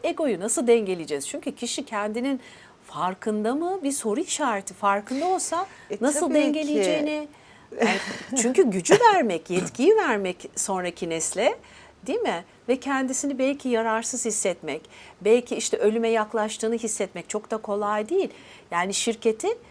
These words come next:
Speaker 1: bir diğer çocuğunu alt, e, kademedeki gençlere, çocuklara teslim etmek.
Speaker 2: Şimdi biz gençlerimize güvenmiyoruz. İlk önce onu
Speaker 1: Hı.
Speaker 2: söylemek istiyorum.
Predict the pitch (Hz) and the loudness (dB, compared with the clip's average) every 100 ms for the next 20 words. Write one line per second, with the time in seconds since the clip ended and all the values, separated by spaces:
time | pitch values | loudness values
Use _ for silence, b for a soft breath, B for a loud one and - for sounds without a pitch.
0 | B B - 233 240 202 226 349 - 330 | B B -2 0 2 2 2 2 0 -2
1 | 226 240 277 466 571 - - 330 - - | 0 0 0 -2 -6 -4 2 2 0 -10
2 | - 202 196 196 233 220 220 196 180 175 | -2 2 2 2 2 4 4 2 -4 -4
3 | - 269 466 466 - - 185 254 277 - | -2 0 0 -4 -10 -4 2 2 2 0
4 | 214 196 285 - 302 294 311 320 370 269 | 2 2 0 -2 -4 0 0 0 0 -2
5 | 233 185 143 139 123 120 - B B B | -2 -4 -6 -8 -12 -12 -18 B B B
6 | B B - - 277 254 240 220 254 254 | B B -14 -10 -6 -6 -6 -6 -4 -4
7 | 247 220 208 208 214 180 175 165 - - | -4 -4 -4 -4 -6 -4 -4 -4 -6 -10
8 | - - 165 170 156 - 147 190 - - | -10 -12 -12 -12 -12 -12 -12 -12 -12 -12
9 | - - - - - - - | -14 -10 -8 -8 -10 -14 -16